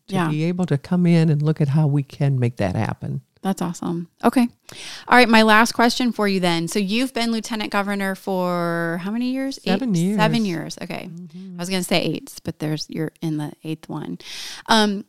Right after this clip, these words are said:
Speaker 2: so eight years in this role,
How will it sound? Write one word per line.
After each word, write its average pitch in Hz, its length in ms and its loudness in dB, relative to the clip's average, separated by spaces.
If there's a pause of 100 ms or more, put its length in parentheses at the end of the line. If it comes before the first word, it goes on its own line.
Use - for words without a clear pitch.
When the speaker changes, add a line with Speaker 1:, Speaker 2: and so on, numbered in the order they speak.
(180)
Speaker 2:
so 226 680 6 (1080)
eight 233 160 4
years 220 580 4 (160)
in 190 180 2
this 214 340 2
role, 185 720 0